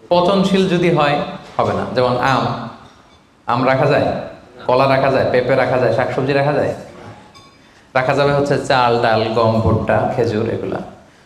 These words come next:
গুদামজাত যদি করা যায়, ওগুলো যদি আঠারো মণ হয় তাহলে আপনি জাকাত দেবেন। তো আম, আম, জামের চাষ যারা করে তারা কি মোটেও দিবে না, জাকাতের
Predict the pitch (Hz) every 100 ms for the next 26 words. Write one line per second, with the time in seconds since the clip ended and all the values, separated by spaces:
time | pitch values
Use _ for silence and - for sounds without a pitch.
0 | _ 139 143 175 170 165 139 156 156 151
1 | 135 131 151 135 123 123 123 131 117 120
2 | 131 135 135 131 139 - - - - -
3 | 127 117 107 107 104 95 95 95 92 -
4 | - - 143 - 139 147 147 - 135 135
5 | 135 131 135 135 131 135 131 127 135 135
6 | 135 135 135 135 143 139 160 160 170 180
7 | 170 170 175 170 170 170 -